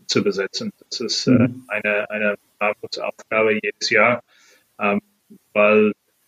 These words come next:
Speaker 1: äh, der Mittelstürmer-Position wird, ähm,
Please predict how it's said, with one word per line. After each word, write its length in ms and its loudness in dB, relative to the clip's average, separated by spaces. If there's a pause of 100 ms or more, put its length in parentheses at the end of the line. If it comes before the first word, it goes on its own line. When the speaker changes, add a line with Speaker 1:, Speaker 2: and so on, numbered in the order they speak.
(380)
Speaker 1:
äh, 260 -20
der 160 -12
Mittelstürmer-Position 1200 -8
wird, 280 0 (520)
ähm, 180 -10